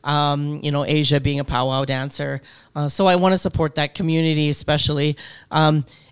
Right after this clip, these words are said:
and I, I met this lady through one of my classes that I taught,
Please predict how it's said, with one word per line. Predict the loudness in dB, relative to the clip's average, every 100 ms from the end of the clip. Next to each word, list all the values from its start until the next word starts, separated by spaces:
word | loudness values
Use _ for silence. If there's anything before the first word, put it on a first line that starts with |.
| 0
and | 2
I, | 4 4
I | 4 2
met | 4 2
this | 2 2 4
lady | 4 6 4 4
through | 2 2 2 4
one | 4 2
of |
my | 0
classes | -2 -4 -4 -6
that | -6
I | -6
taught, | -8 -8 -8 -10